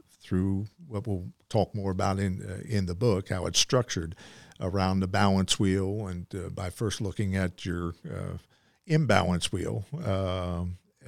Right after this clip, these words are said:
of your life, your life wheel. And, uh, and then breaking it apart, each area of your life, spiritually, mentally, physically, emotionally, work, career, family,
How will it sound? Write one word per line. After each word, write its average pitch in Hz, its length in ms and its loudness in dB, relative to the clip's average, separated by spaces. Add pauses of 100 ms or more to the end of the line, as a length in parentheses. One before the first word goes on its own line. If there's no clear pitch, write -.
(120)
of 95 180 -2
your 107 140 6
life, 147 380 -2
your 101 80 -2
life 120 320 0
wheel. 82 320 -6 (500)
And, 90 440 -4 (140)
uh, 95 320 -6
and 98 140 0
then 98 160 2
breaking 98 400 2
it 92 100 2
apart, 101 460 2
each 107 260 -2 (120)
area 104 320 6
of 90 80 0
your 92 160 2
life, 95 440 -2
spiritually, 98 680 0
mentally, 98 540 -2 (240)
physically, 104 540 -2
emotionally, 101 680 -2
work, 98 480 -2 (180)
career, 101 460 0
family, 98 720 -2